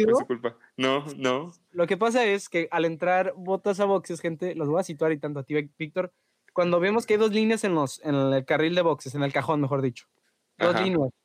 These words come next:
Speaker 1: donde debe estar entre esas líneas los neumáticos y no salir. Al parecer, Bottas entra mal a, a la caja de boxes,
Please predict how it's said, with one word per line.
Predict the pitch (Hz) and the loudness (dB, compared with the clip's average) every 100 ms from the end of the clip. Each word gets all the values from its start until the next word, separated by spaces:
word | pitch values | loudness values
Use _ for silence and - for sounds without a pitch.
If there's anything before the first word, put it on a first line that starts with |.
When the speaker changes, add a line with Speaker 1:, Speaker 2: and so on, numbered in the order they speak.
| _ | _
Speaker 1:
donde | 151 151 151 | -2 0 2
debe | 160 175 | 2 2
estar | 160 165 160 | 0 0 0
entre | 165 151 139 139 | 0 -2 -2 -2
esas | 135 175 | 0 0
líneas | 180 170 170 - | 0 0 -2 -4
los | 151 135 | -6 -2
neumáticos | 143 170 196 175 170 - | 0 0 -2 -4 -4 -2
y | 139 | -2
no | 143 | 0
salir. | 151 156 156 139 _ _ _ | 0 0 0 -4 _ _ _
Al | - 143 | -4 0
parecer, | 156 156 190 208 214 _ _ _ _ - | 0 0 0 -2 -4 _ _ _ _ 0
Bottas | 185 180 160 156 - | 0 2 0 -2 -4
entra | 151 151 147 175 | -2 -2 0 0
mal | 185 185 185 | 0 0 2
a, | 185 | 2
a | 180 151 | 2 0
la | 147 | 0
caja | 147 151 185 | -2 -2 0
de | 185 | 2
boxes, | 202 196 - 180 - | 0 -2 -6 -8 -8